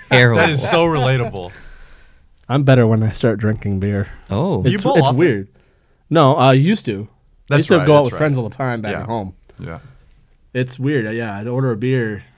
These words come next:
Speaker 3: and by, like, the sixth or seventh frame, I'd be hitting strikes left and right.
Speaker 1: Wow.
Speaker 2: What about golf? All right, 'cause I th-, I
Speaker 1: No,
Speaker 2: thought you were pretty
Speaker 1: I was
Speaker 2: decent
Speaker 1: on the
Speaker 2: at
Speaker 1: golf
Speaker 2: it.
Speaker 1: team in high school,
Speaker 2: Yeah, me too.
Speaker 1: so
Speaker 2: So I figured you were decent, so that doesn't apply.
Speaker 1: I haven't played golf in a long time, though, so
Speaker 2: We're
Speaker 1: if I,
Speaker 2: going sometime.
Speaker 1: if I tried to play, it'd be terrible.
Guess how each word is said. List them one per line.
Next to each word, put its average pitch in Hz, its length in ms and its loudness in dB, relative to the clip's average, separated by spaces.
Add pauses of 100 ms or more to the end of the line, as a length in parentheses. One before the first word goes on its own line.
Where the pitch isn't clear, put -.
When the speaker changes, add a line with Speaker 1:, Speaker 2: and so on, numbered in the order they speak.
(200)
Speaker 3:
and 104 120 -10
by, 98 180 -10
like, 92 220 -14
the 104 100 -20
sixth - 300 -14
or - 20 -16
seventh 107 340 -10
frame, 120 300 -6
I'd 139 160 -6
be 98 180 -10 (460)
hitting 131 160 -8
strikes 156 360 -2
left 165 160 2
and 170 120 -2
right. 208 260 2 (300)
Speaker 1:
Wow. 117 260 0 (200)
Speaker 2:
What 151 80 -10
about 185 200 -6
golf? 135 420 -2 (1300)
All - 60 -12
right, - 60 -20 (120)
'cause 151 140 -2
I 196 60 4
th-, - 80 2
I - 60 2
Speaker 1:
No, 113 60 4
Speaker 2:
thought - 160 0
you 294 60 -6
were 285 120 -6 (120)
pretty 165 160 0
Speaker 1:
I 117 40 2
was 135 120 -2
Speaker 2:
decent 151 60 -2
Speaker 1:
on 147 60 0
the 135 60 0
Speaker 2:
at 101 40 -2
Speaker 1:
golf 104 180 0
Speaker 2:
it. - 40 -20
Speaker 1:
team 107 140 -4
in 92 60 -4
high 92 140 -2
school, 90 240 -6
Speaker 2:
Yeah, 220 120 4
me 196 140 -4
too. - 160 -6
Speaker 1:
so - 160 0
Speaker 2:
So 214 100 -2
I 214 40 2
figured 214 300 -6
you 156 80 -2
were 117 120 -2
decent, 92 400 -10
so - 120 -2
that 127 60 2
doesn't 98 200 -2
apply. - 280 -10
Speaker 1:
I 113 100 2
haven't 120 200 2
played 110 160 -4
golf 92 160 -4
in 87 60 -8
a 80 40 -8
long 92 460 -4
time, 85 220 -4
though, 78 100 -8
so - 140 -8
Speaker 2:
We're 180 60 2
Speaker 1:
if 196 60 0
I, 185 40 2
Speaker 2:
going 98 480 0
sometime. 101 420 -4
Speaker 1:
if 87 60 -6
I 98 80 0
tried 95 180 -2
to 90 60 -6
play, 85 140 -4
it'd 80 80 -6
be 78 60 -10
terrible. 78 480 -10